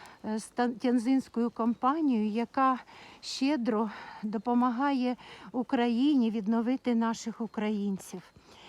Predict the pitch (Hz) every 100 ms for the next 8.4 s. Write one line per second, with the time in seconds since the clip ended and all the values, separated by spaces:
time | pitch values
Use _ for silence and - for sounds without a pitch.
0 | - 240 - 262 247 - 240 233 240 240
1 | 330 330 - - - _ - - - -
2 | _ - 294 269 247 214 269 320 - 240
3 | 220 - 269 - 240 240 254 269 285 -
4 | - 170 - 196 220 254 226 - 320 262
5 | 262 - 240 214 196 285 - - 175 -
6 | - - - - 214 233 233 - 294 262
7 | 262 262 - - 220 269 247 277 247 277
8 | 202 196 160